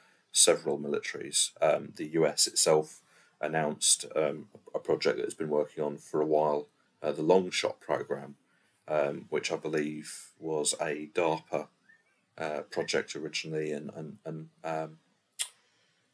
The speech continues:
General Atomics, I think, is, is gonna be producing the, the prototypes for that. Um, and that's, that's very much a, an air-to-air combat U A V. Again,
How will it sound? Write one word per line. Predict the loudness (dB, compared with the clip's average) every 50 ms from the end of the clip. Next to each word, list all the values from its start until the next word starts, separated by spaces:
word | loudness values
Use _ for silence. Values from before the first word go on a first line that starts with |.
| _ _
General | 2 2 4 4 2 0 -2 -2 -4 -2 0
Atomics, | 2 4 4 4 2 0 0 0 0
I | 0
think, | 0 -4 -6 -8 -8 -6
is, | -4 -4 -2
is | -2 -2 -2
gonna | -2 -4 -4 -6 -6
be | -8 -10
producing | -10 -10 -6 -2 -2 0 0 0 0 -2 -2 -2 -4 -4
the, | -4 -4 -2 -4 -4 -8 -10 -12 -12
the | -12 -8
prototypes | -4 -2 -2 -2 -2 -2 0 2 2 2 2 2 0
for | -2 -2 -2
that. | -2 -2 0 -2 -4 -6 -8 -8 -8 -8 _ _ _ _ _ _ _ _ -6
Um, | -4 -4 -2 -2
and | 0 2 4
that's, | 4 4 6 6 4 4 4 2 0
that's | 0 0 0 0
very | 2 4 4 4 4
much | 2 -2 -4 -2 -2
a, | 0 0 0
an | 0 0
air-to-air | 0 -2 -2 -2 -2 2 4 6 6 8 6 4 2 -4 _ _ _ _ _ _ _ _
combat | -16 -8 -4 -4 -4 -2 -2 -4 -4 -4 -4 -4 -6 -6 -6 -8
U | -6 -2 0 0
A | 0 0 -2
V. | -4 -4 -4 -4 -6 -10 _ _ _ _ _ _ _ -18
Again, | -4 0 2 2 2 2 -2 -6